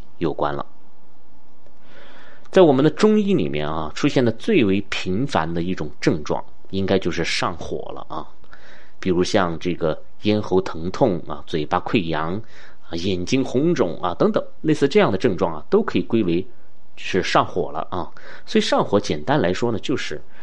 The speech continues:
人体的阴阳失衡啊，内火旺盛而导致的。但中医的这个博大精深啊，不是我们一两句话可以去说清楚的啊，包括这个上火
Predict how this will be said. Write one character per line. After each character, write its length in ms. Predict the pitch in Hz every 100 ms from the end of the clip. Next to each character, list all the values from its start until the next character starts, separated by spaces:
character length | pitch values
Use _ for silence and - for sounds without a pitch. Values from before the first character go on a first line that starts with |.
| -
人 240 | - 90 120
体 180 | 131 87
的 160 | 80 82
阴 260 | 101 120
阳 200 | 98 82
失 180 | 92 -
衡 320 | 110 - 78 -
啊， 180 | 85 -
内 180 | - 98
火 180 | - 76
旺 200 | 95 90
盛 160 | - - - - - -
而 100 | -
导 160 | 82 76
致 220 | - 80
的。 100 | 76 - - - - - - - - - - -
但 160 | - 185
中 220 | 180 202
医 80 | 208
的 140 | 151
这 100 | 98
个 180 | 76 80
博 160 | - 98
大 140 | 113
精 180 | 95 117
深 200 | 110 120
啊， 160 | 92 -
不 80 | -
是 100 | 98
我 80 |
们 160 | 76 80
一 60 | 127
两 180 | 90
句 120 | - 107
话 180 | 135
可 140 | 101 101
以 100 | 87
去 240 | - 87
说 180 | 80 113
清 280 | 104 - 143
楚 180 | - 78
的 100 | -
啊， 160 | - 80
包 80 | 104
括 160 | -
这 80 | 98
个 80 | 95
上 240 | 92 120
火 240 | 98 98